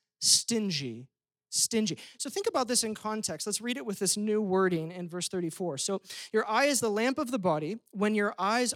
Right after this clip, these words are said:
are generous, your whole body is full of light. But when they are stingy,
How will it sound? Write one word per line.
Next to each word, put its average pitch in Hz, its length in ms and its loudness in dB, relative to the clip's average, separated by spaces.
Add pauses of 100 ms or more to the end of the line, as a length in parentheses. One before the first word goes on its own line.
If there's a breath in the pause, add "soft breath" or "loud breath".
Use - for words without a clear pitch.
are 196 160 2
generous, 180 920 -4 (340 soft breath)
your 156 160 -2
whole 175 340 0
body 160 360 -2
is - 220 -2
full 175 320 -6
of 156 140 -6
light. 147 300 -6 (640 soft breath)
But 185 160 4
when 196 300 4
they 190 180 4
are 170 240 0
stingy, 170 1000 2